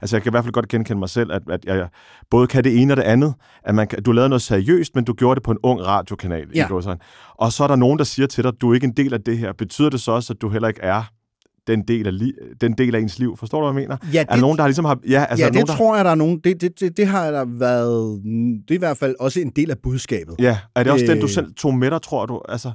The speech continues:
Speaker 2: Ja,
Speaker 1: eller
Speaker 2: men,
Speaker 1: frygtede at
Speaker 2: men,
Speaker 1: tage med
Speaker 2: men
Speaker 1: dig?
Speaker 2: det, det tror jeg, der tror jeg, du rammer noget, Abdel. Og der tror jeg helt klart, at... Øh, og det kan godt være, det, det er derfor, jeg også ligesom har skubbet fra mig og sagt,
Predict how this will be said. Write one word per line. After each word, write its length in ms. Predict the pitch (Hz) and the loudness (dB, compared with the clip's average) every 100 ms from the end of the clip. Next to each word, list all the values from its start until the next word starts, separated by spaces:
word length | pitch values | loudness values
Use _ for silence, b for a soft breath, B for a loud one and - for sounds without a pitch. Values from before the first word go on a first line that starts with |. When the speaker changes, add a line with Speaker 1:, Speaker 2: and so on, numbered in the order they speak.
| 165 151 | -4 0
Speaker 2:
Ja, 200 | 190 196 | 2 0
Speaker 1:
eller 120 | 175 | -2
Speaker 2:
men, 80 | 160 | 0
Speaker 1:
frygtede 260 | 139 175 | 0 2
at 40 | 151 | 0
Speaker 2:
men, 40 | |
Speaker 1:
tage 100 | 147 | 0
med 100 | 151 | -2
Speaker 2:
men 400 | 156 120 _ 156 | -2 -6 _ -20
Speaker 1:
dig? 240 | 160 160 - | -18 -12 -4
Speaker 2:
det, 200 | 202 202 | -4 -2
det 120 | 226 | -4
tror 220 | - 214 | -2 -4
jeg, 100 | 196 | -4
der 80 | 208 | -8
tror 160 | - 196 | -6 -4
jeg, 80 | |
du 60 | 170 | -2
rammer 180 | 156 175 | -2 -2
noget, 100 | 165 | -2
Abdel. 220 | 156 147 | -2 -4
Og 120 | 147 | -2
der 80 | 160 | -4
tror 260 | 175 208 190 | -4 -4 -2
jeg 80 | 156 | 0
helt 180 | 208 202 | -2 -2
klart, 220 | 165 156 - | -6 -6 -6
at... 160 | 135 117 _ | -6 -6 _
Øh, 240 | 139 123 117 | -6 -4 -4
og 80 | 117 | -2
det 60 | 170 | 2
kan 80 | 160 | 2
godt 120 | 151 | 2
være, 100 | 143 | 2
det, 160 | 135 | 0
det 120 | 123 135 | 0 0
er 60 | |
derfor, 260 | 123 143 135 | 2 2 2
jeg 80 | 117 | 0
også 140 | 117 | -2
ligesom 160 | 123 127 | -4 -6
har 60 | |
skubbet 260 | 117 110 104 | -4 -6 -4
fra 120 | 110 | -4
mig 100 | 117 | -4
og 60 | 113 | -6
sagt, 200 | 107 | -8